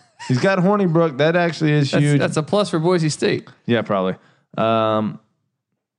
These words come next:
Speaker 1: I think Boise wins this game.
Speaker 2: All right.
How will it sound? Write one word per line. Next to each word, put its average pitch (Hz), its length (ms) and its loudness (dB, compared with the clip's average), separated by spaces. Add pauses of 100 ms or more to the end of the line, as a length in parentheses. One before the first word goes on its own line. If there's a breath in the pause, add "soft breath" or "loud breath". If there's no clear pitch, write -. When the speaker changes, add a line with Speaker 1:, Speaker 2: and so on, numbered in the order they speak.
(120)
Speaker 1:
I 113 40 -2
think 107 200 -4
Boise 82 240 -2
wins 78 200 -4
this 76 140 -8
game. 80 220 -4 (1300)
Speaker 2:
All 104 160 -2
right. 139 180 0